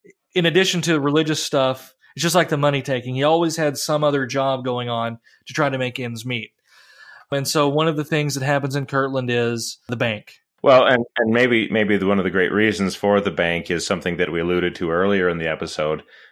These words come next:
Speaker 2: that having so many side hustles as he did, he was always perpetually broke.
Speaker 1: Yeah, the guy's broke. He's making bad investments. He can, he'll open a store and he can't get it to work. You know, is it 'cause he's a starry-eyed dreamer? He's too, <laughs> you know, what, you know, is he too busy,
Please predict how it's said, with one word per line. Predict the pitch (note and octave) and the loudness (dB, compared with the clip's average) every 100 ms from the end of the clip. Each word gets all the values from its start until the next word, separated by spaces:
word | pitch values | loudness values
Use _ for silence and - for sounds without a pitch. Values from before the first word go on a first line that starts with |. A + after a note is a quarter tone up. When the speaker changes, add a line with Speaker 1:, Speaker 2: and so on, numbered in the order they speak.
| - | -2
Speaker 2:
that | F#2+ F#2 | 0 2
having | F#2+ A#2+ F#2+ G2+ | 4 4 4 0
so | G2 B2 A#2 | 0 0 2
many | G#2 F#2 | 0 0
side | - G#2+ G#2+ | 0 2 2
hustles | F#2+ F#2+ - E2+ E2 | 2 -2 -2 -4 -2
as | E2+ E2+ | -2 -2
he | F2+ | -4
did, | E2+ F#2+ F2+ E2 | -2 0 0 0
he | E2 | -2
was | E2+ E2+ | -4 0
always | G2 F#2+ F2 | 2 0 -2
perpetually | F#2+ - F2+ - D#2+ D#2 | -6 -4 -4 -2 -4 -6
broke. | - D#2 E2 B1+ - - - | -4 -2 -2 -2 -10 -10 2
Speaker 1:
Yeah, | A#3+ D#3 | 4 4
the | |
guy's | C#3 F#3+ E3 | 2 2 2
broke. | B2+ D#3+ C3+ C3 | 2 2 2 0
He's | C3 | -4
making | C3+ C#3 C3 | -2 -4 -2
bad | C3 C3+ | 0 2
investments. | B2+ B2 F3 F#3 F3+ E3+ D#3 | 0 2 2 2 -2 -4 -2
He | D3+ | -6
can, | C3+ - - - - | -6 -10 -12 -20 -2
he'll | E3 E3 | 2 4
open | D#3+ D3 | 2 -2
a | |
store | A#2 - G#3+ G#3 G3+ G3 | -4 -2 4 4 6 4
and | |
he | F#3 | 0
can't | F3+ F3+ E3 | -2 -2 -2
get | E3+ | -4
it | E3 | -2
to | D#3+ | -4
work. | D3 D#3 D#3 D3+ - - _ _ | 0 2 2 -2 -10 -20 _ _
You | D#3 | 0
know, | D3+ | 2
is | D3 | 2
it | D3+ | 2
'cause | E3+ D3+ | 2 2
he's | C3+ | 0
a | C3 | -2
starry-eyed | - D#3 D3+ C#3+ C3+ B2+ | 0 2 4 4 2 0
dreamer? | A#2+ D#3 D#3 D3+ D3 | 0 0 2 0 0
He's | B2 A#2+ | -4 -6
too, | C3+ B2 C3+ B2 | -6 -6 -8 -4
<laughs> | |
you | G3+ F#3 | -2 2
know, | F#3 D#3 | 2 2
what, | D3 D3 B2+ C3+ | 2 0 -4 -6
you | C3 | -2
know, | C3 | 0
is | |
he | C3 B2 | -2 -2
too | D3+ C#3 | -2 2
busy, | C#3+ C3+ C3 B2 | 0 0 -6 -8